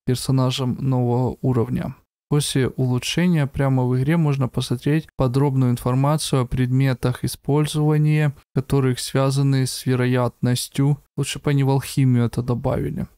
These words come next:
Просто морище ивентов.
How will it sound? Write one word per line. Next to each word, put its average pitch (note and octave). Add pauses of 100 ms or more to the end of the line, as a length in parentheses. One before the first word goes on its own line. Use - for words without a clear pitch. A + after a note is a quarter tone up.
(200)
Просто C3 (200)
морище C3+
ивентов. C3